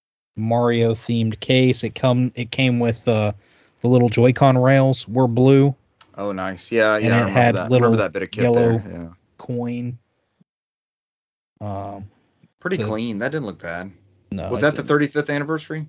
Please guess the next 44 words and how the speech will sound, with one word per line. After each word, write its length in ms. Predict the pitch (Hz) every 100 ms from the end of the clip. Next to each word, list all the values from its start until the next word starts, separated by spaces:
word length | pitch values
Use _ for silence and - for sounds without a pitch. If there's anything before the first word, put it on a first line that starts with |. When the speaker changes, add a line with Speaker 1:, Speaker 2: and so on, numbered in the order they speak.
| -
Speaker 2:
Is 60 |
that 120 | 110 104
what 100 | 113
that 100 | 107
one 100 | 113
was? 320 | 113 117 - _ _ _ _ _
When 160 | 117 113
we 80 | 113
got 180 | 107
three 160 | - 117
D 140 | 113
All-Stars 600 | 107 107 104 110 110 110
and 100 | 104
all 100 | 101
that 160 | 107 104
stuff? 400 | - 104 110 _ _ _ _ -
Speaker 1:
Yeah. 220 | 76 107 - _ _ _ _ _ -
Speaker 2:
Yeah, 160 | 87
that's, 280 | 92 95 - _
that 160 | - 185
almost 240 | 185 196
looks 140 | 113 110
like 120 | 98
a 40 |
Black 280 | 87 104 -
Friday 260 | 98 117 87
special. 460 | - 67 - 87 95 _ _ _ _ _ _ _ _ _ _ _ _ _ _ _ _ _ _ _ _ _ _ - - _ _ _ _ _
There's 120 | - 127
a 60 |
special 340 | - 147 151 139
Mario 680 | 143 143 139 139 139 - _ _ _ _ -
edition 360 | 110 143 143
skew 280 | 139 - 143
for 140 | 139 123
Black 200 | 127 131
Friday. 320 | 131 127 120
It 80 | 117
still 160 | 120
comes 200 | 120 117
with 80 | 117
Mario 240 | 120 120
Kart 240 | 113 131 123
eight 120 | 117
Deluxe, 520 | 120 117 117 - -